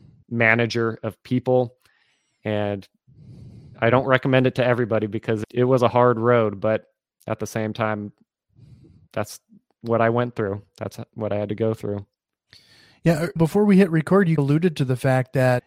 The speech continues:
Speaker 2: you know, what is the old saying? You, if you chase mus-, multiple rabbits, you won't catch any.
Speaker 1: Right.
Speaker 2: Like, do, i-, is that the situation there? You mentioned that you think it could have been a lot shorter. Was it because you,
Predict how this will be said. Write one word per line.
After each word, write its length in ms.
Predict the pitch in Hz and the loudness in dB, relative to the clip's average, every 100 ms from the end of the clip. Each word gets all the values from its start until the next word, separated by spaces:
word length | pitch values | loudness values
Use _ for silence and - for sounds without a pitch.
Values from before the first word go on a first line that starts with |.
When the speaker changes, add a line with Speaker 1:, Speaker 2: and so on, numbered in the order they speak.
| _ _ | _ _
Speaker 2:
you 80 | 139 | -2
know, 100 | 135 | 0
what 220 | 143 151 | 0 0
is 140 | 160 143 | 0 -2
the 120 | 156 | 0
old 220 | 156 147 | 0 0
saying? 420 | - 143 151 156 | 0 0 2 0
You, 240 | 151 139 147 _ | -2 -4 -6 _
if 320 | - 139 127 143 | -12 -8 -8 -4
you 380 | 139 135 131 135 | -4 -2 -4 -6
chase 280 | - 147 - | -4 -4 -2
mus-, 280 | 151 135 160 - | -4 -4 -10 -6
multiple 440 | 143 147 - 147 | -4 -4 -4 -4
rabbits, 420 | 131 131 147 160 | 0 0 0 -4
you 80 | 135 | -4
won't 180 | 127 135 | -4 -2
catch 240 | 135 127 | -4 -2
any. 360 | 131 127 160 - _ _ _ _ | -2 0 -2 -4 _ _ _ _
Speaker 1:
Right. 220 | 120 117 - - | 2 2 2 -2
Speaker 2:
Like, 220 | 156 151 | -2 0
do, 180 | 139 165 | 2 2
i-, 440 | 156 117 - 165 156 | 0 -8 -14 -12 -8
is 280 | 151 143 127 | -2 -2 2
that 300 | 135 147 - | 2 2 -2
the 120 | 156 | -6
situation 640 | - 156 147 139 143 170 | -6 -8 -4 -4 -4 -2
there? 240 | 160 160 180 | 0 0 0
You 180 | 147 131 | -2 -2
mentioned 540 | 135 139 - 147 131 | 0 0 -2 -4 -2
that 340 | 127 123 - - _ _ _ _ _ _ | -2 -4 -6 -20 _ _ _ _ _ _
you 240 | 131 135 | -6 -4
think 240 | - 131 | -4 -6
it 100 | 135 | -6
could 140 | - 131 | -4 -4
have 120 | 123 | -2
been 140 | 131 | -2
a 100 | 131 | -2
lot 220 | 127 123 - | 0 -2 -4
shorter. 500 | - 123 139 156 139 | -4 -2 0 0 0
Was 220 | 127 120 | -2 -2
it 140 | 120 | -4
because 420 | 123 117 123 127 | -6 -2 -2 -2
you, 320 | 131 131 127 | -4 -4 -6